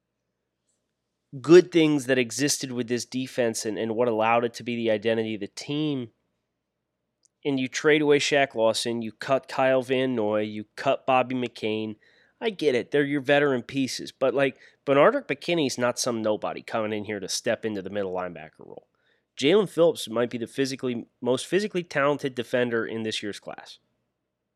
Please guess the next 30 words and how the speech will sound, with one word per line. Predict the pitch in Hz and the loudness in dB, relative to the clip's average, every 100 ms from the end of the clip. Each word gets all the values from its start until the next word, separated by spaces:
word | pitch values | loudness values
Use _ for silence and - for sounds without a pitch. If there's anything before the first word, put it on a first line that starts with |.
| _ _ _ _ | _ _ _ _
He | 117 | 0
had | 131 | 0
the | 127 | 4
best | 143 - | 2 2
tape, | 180 196 180 - _ | 2 2 0 -8 _
I | 120 | -8
can | 120 | -8
tell | - 147 | 0 2
you | 151 | 4
that. | 175 170 - _ _ _ _ _ _ _ _ _ _ _ _ _ | 2 0 -6 _ _ _ _ _ _ _ _ _ _ _ _ _
And | 127 | -4
then | 123 | -2
Coleman, | 170 185 180 180 - | 4 4 4 0 0
Igbinoghene, | 156 131 151 160 160 156 151 135 - | -2 0 0 2 0 0 -2 -4 -2
Needham, | 156 165 160 156 151 - _ | 0 2 4 2 -2 -8 _
you | 135 | -6
put | 127 185 185 | -4 -2 2
'em | 190 | 4
all | 180 | 2
together, | 160 160 160 165 156 - | 4 4 4 2 -2 -2
at | 131 123 | 0 0
the | 147 | -2
very | 135 127 170 180 | -4 4 4 4
least, | 156 147 - | 0 -2 -4
the | |
competition's | 131 127 113 - 123 117 107 | -2 0 0 -6 -6 -6 -6
gonna | 110 | -4
make | 110 - | -4 -4
that | 104 - | -6 -6
better. | 80 - | -8 -10